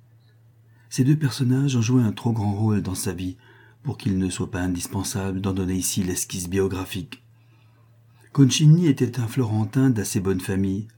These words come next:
Son grand-père avait été secrétaire d'État du grand-duc Côme. Mais ce garçon, dit Talleyrand des Réaux, dès sa jeunesse,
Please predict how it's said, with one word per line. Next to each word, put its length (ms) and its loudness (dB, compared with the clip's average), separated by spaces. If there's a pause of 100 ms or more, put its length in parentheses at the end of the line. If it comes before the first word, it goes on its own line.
(540)
Son 200 2
grand-père 480 2
avait 140 0
été 260 -4
secrétaire 560 -2
d'État 380 -2
du 160 0
grand-duc 440 -2
Côme. 440 -4 (540)
Mais 160 2
ce 120 -2
garçon, 500 0 (440)
dit 280 -4
Talleyrand 420 -2
des 120 -2
Réaux, 400 0 (340)
dès 180 2
sa 160 -2
jeunesse, 520 0